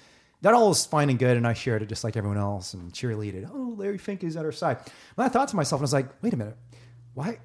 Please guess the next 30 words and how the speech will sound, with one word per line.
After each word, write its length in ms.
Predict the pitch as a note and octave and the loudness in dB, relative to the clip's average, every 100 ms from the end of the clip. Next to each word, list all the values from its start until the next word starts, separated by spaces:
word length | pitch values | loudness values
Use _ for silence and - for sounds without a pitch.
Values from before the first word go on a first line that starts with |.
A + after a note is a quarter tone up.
| - | -10
why 200 | B2+ G#3 | -4 -2
are 80 | A#3+ | 0
we 180 | E3+ | 0
cheerleading 560 | B2 - F3+ E3 A#2+ G2+ | -2 -4 0 2 2 0
Larry 240 | A#2 D#3 | -2 -2
Fink 460 | B2 - F#3+ A#2+ A#2+ | -2 -2 -2 -2 -4
and 120 | G2 | -6
BlackRock? 640 | A#2+ D#3 D#3+ - - - - | -2 -2 -2 -12 -18 -18 -10
And 340 | A#2 G#2+ G#2 - - - - - - - - - C3 - - - - - - - - A#2+ | -6 -6 -8 -14 -20 -20 -20 -20 -20 -18 -18 -14 -14 -14 -20 -20 -20 -20 -20 -20 -20 -8
why, 260 | C#3 G#3 | -2 0
why 180 | E3 D#3 | 2 2
are 40 | |
we 120 | G3+ E3 | 2 2
not 240 | D#3+ D3 | 2 0
recognizing 540 | C#3 D3 D3 C3 B2 A#2+ | -2 -2 0 0 0 -4
the 60 | |
grassroots 460 | A2 A#2 C3+ B2 - | -4 -2 -2 -6 -8
activism 400 | B2 D3 B2 G#2 | -8 -8 -8 -8
that 140 | G#2+ | -12
forced 360 | - D3 F3+ - | -12 -8 -8 -8
these 120 | G#2 | -12
powerful 320 | - A2 G2+ | -8 -8 -8
financial 400 | G2+ G#2+ G#2+ G#2 | -12 -10 -10 -10
institutions 500 | G#2+ - - A2 G#2 G#2 | -12 -14 -14 -12 -12 -12
to 40 | |
get 180 | A2 B2 | -8 -8
to 60 | A2+ | -8
that 160 | F#2 - | -14 -16
point?" 260 | G2+ F#2 B2 | -16 -14 -6
And 160 | B2 | -6